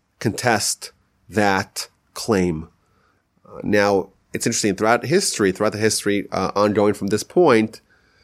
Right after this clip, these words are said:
the claims of Eldad Hadani are subject to dispute. In the beginning of their commentary to Chulin, for example, the Tosafos, the Tosafos are, is the, is the, is the Academy of Rashi. In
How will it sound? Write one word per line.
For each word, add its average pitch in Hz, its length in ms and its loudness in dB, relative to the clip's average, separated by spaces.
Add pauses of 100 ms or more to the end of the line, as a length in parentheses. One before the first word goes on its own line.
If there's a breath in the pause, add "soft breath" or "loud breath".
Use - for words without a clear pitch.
(140)
the 92 340 2
claims 147 640 -2
of 107 220 -4
Eldad 123 360 0
Hadani 135 680 0
are 104 480 -2
subject 107 600 -2 (120)
to 90 240 -4
dispute. - 720 -4 (760 soft breath)
In 104 120 -4
the 101 80 0
beginning 143 480 2
of 104 120 -2
their 104 120 0
commentary 117 800 2
to 104 140 -2
Chulin, 139 500 2
for 85 180 -2
example, 85 680 -2 (440 loud breath)
the 101 100 -4
Tosafos, 147 800 2
the 87 60 -10
Tosafos 117 640 0
are, 95 220 2
is 90 160 -6
the, 92 80 -6 (200)
is 92 120 -6
the, 95 260 0
is 90 80 -6
the 95 80 -2
Academy 120 480 0
of 87 120 -2
Rashi. 101 580 -2 (400 soft breath)
In 92 100 -8